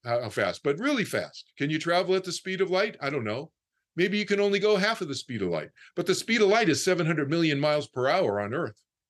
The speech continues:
or in the, or not on Earth, but in the universe and on Earth, in our known universe here on this side. So the other side, we're energy. Well, we can travel very fast, okay?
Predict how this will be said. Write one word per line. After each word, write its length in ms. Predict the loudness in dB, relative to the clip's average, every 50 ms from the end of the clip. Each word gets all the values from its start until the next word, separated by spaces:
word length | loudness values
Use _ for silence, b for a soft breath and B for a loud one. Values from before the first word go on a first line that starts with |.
| -6
or 100 | -2 0
in 80 | 0 0
the, 100 | -2 -4
or 120 | -4 -4 -4
not 180 | -2 0 0
on 140 | 0 0 0
Earth, 220 | -2 -2 -4 -4 -2
but 140 | -2 0 0
in 120 | 0 -2
the 60 | 0
universe 480 | 0 2 2 4 4 2 2 0 -2 -6
and 220 | -4 -2 -2 -2 0
on 160 | -2 -2 -2
Earth, 220 | -4 -8 -10 -14 _ _ _ _ _ _ -8
in 80 | -4
our 180 | -2 -2 -2 -2 -4
known 240 | -2 0 0 0 0
universe 340 | 0 0 0 0 -2 -2 -2
here 260 | -2 -2 -2 -4 -6 _ _ -10
on 60 | -8
this 140 | -6 -4 -4
side. 200 | -4 -4 -4 -6 -8 B B B B B B
So 140 | B 4 4
the 140 | 6 6 6
other 140 | 4 4 2
side, 380 | 2 4 4 4 4 2 2 2
we're 160 | 4 4 4
energy. 440 | 4 4 2 2 0 -2 -6 -10 -12 _ _ _ _
Well, 120 | -2 0 0
we 80 | 0
can 160 | 0 -2 -2
travel 500 | -2 2 2 4 4 4 2 0 -4 -4 -10 _ _ _ _ _
very 320 | 0 2 4 4 4 2 0
fast, 540 | -2 -4 -6 -6 -6 -10 -18 -18 -20 _ _ _ _
okay? 280 | -2 0 0 -2 -4